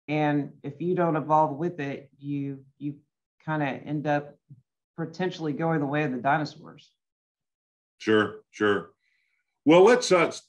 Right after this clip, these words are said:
Speaker 2: let's talk about, let's not go all the way back to the dinosaurs.
Speaker 1: <laughs>
Speaker 2: Um, but now I know, 'cause you and I are friends, I know that you're from the Great Northwest. You didn't
Speaker 1: Yes.
Speaker 2: grow up in Memphis.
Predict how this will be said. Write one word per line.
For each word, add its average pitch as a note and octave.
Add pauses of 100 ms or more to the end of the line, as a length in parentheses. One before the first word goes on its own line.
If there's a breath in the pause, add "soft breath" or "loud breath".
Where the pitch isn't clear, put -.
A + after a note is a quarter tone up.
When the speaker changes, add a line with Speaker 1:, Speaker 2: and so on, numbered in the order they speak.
(160)
Speaker 2:
let's A3+
talk F3+
about, C#3+
let's F#3
not G3
go E3+
all D#3
the C#3+
way C3
back B2+
to B2
the G#2
dinosaurs. F2 (340)
Speaker 1:
<laughs> -
Speaker 2:
Um, G#2 (760 soft breath)
but C#3+ (280)
now D3
I D#3
know, G3+
'cause D#3
you F#3+
and F3
I E3
are C#3+
friends, D3
I C3+
know D#3
that C#3+
you're E3
from C#3+
the B2
Great C#3+
Northwest. C#3 (360)
You -
didn't C3
Speaker 1:
Yes. D3
Speaker 2:
grow D3+
up C#3+
in A#2+
Memphis. A2+